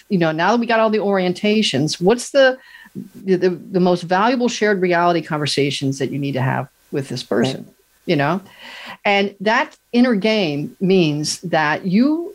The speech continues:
Speaker 1: your inner game, you have to be comfortable understanding h-, how to have very healthy,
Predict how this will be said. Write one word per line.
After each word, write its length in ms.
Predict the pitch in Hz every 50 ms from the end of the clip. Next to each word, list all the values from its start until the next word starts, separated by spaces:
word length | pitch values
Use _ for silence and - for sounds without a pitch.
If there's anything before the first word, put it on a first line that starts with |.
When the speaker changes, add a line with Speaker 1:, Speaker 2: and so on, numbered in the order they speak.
| -
Speaker 1:
your 180 | - 202 233 233
inner 260 | - - 262 262 240
game, 420 | 190 - 220 233 220 180 165 151
you 180 | 151 160 208 240
have 240 | 247 240 254 247 240 -
to 80 | 196
be 100 | 160 170 170
comfortable 680 | - - - 226 240 240 - 190 151 151 147 143 - -
understanding 640 | 180 190 196 202 - - - 185 190 196 170 151 143
h-, 40 | 151 - - - - _ - - _ -
how 360 | - 180 180 185 190 196 202
to 100 | 196 202
have 380 | 170 170 175 170 165 156 147 147
very 500 | - 170 - 175 185 208 233 247 254 240
healthy, 560 | - 220 220 208 208 - 208 202 196 190